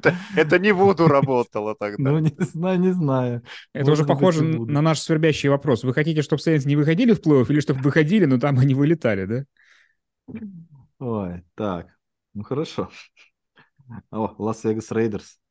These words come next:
Speaker 2: Цифру семнадцать, чтобы запретили? Я не знаю.
Speaker 3: Не, ну, помнишь, в Монополии есть такая карточка "Бесплатный выход из тюрьмы". Вот, вот такую.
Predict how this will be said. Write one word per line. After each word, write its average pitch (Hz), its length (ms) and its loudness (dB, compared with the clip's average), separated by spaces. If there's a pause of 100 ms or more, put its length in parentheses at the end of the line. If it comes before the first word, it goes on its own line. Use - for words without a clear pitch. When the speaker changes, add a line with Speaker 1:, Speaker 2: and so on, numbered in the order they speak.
(1600)
Speaker 2:
Цифру 120 280 -6
семнадцать, 123 520 -2
чтобы 87 240 -10
запретили? 82 560 -10
Я 73 100 -18
не 78 140 -20
знаю. 78 220 -20 (460)
Speaker 3:
Не, 139 180 0
ну, 113 160 0
помнишь, 202 240 2
в - 100 -8
Монополии 139 440 2
есть 117 140 0
такая 123 180 -4
карточка 170 420 -4
"Бесплатный 113 420 -4
выход 113 200 -4
из 101 100 -12
тюрьмы". 107 460 -2
Вот, 113 300 -10
вот 120 180 -8
такую. 95 500 -6